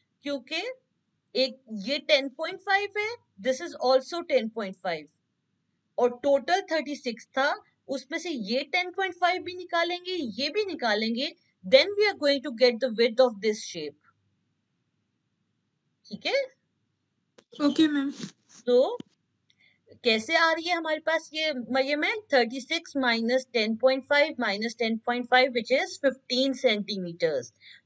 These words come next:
Speaker 1: So, शुरू में किसी बच्चे ने बताया था कि fifteen centimeters,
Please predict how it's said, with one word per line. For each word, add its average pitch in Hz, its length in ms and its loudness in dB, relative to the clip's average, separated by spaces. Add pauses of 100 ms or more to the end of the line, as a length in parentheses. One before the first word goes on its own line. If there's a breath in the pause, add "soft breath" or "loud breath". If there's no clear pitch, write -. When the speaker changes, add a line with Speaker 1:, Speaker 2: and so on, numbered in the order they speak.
(100)
Speaker 1:
So, 233 120 8
शुरू 254 280 2
में 294 120 6
किसी 285 240 -4
बच्चे 247 240 4
ने 269 100 4
बताया 226 400 2
था 330 160 2
कि 302 140 -4
fifteen 233 540 0
centimeters, 214 680 0